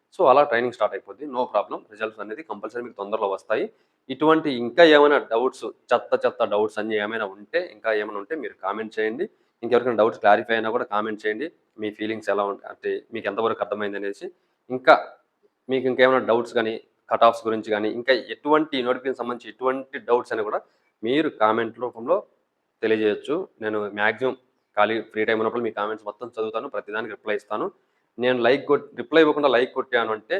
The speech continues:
మీరు అడిగిన దానికి ఎస్ అన్నట్టుగా సమాధానం. ఒకసారి అలా అర్థం చేసుకోండి. అలాగే దయచేసి ఈ వీడియో చూసిన వాళ్ళంతా ప్లీజ్ లైక్ చేయండి, తప్పకుండా మర్చిపోకుండా లైక్ చేయండి. అలాగే సబ్స్క్రైబ్ చేసుకోకుండా మర్చిపోవద్దు. సబ్స్క్రైబ్ చేసుకోండి,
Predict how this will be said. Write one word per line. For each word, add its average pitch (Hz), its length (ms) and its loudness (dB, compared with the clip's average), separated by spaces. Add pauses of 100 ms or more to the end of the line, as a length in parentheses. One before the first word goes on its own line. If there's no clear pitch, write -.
మీరు 117 180 -2
అడిగిన 123 260 -2
దానికి 120 340 -4
ఎస్ 113 220 -6
అన్నట్టుగా 117 300 -4
సమాధానం. 104 500 -6 (220)
ఒకసారి 101 340 -10
అలా 101 140 0
అర్థం 110 220 -4
చేసుకోండి. 101 380 -8 (640)
అలాగే 147 360 8 (180)
దయచేసి 135 540 2 (100)
ఈ 110 120 -20
వీడియో 120 220 -4
చూసిన 117 220 -12
వాళ్ళంతా 110 260 -2
ప్లీజ్ 123 400 -4
లైక్ 101 320 -2
చేయండి, 101 240 -6
తప్పకుండా 107 460 -6
మర్చిపోకుండా 127 680 -2
లైక్ 107 260 -4
చేయండి. 113 320 -6 (340)
అలాగే 120 300 4 (320)
సబ్స్క్రైబ్ 147 420 -4
చేసుకోకుండా 107 440 -6
మర్చిపోవద్దు. 98 600 -10 (120)
సబ్స్క్రైబ్ - 440 -6 (160)
చేసుకోండి, 104 500 -6